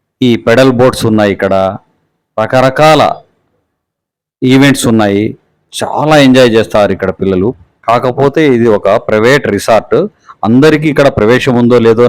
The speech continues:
నాకు తెలియదు, కానీ నేనైతే నా మిత్రుడి ఆహ్వానం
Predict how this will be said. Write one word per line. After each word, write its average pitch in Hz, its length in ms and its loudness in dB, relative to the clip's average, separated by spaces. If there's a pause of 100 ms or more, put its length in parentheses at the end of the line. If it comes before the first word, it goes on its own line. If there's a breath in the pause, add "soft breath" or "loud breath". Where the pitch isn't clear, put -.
నాకు 101 220 0
తెలియదు, 113 380 2
కానీ 139 220 2 (640)
నేనైతే 156 460 2 (480)
నా 127 60 4 (120)
మిత్రుడి 165 320 2 (120)
ఆహ్వానం 147 420 4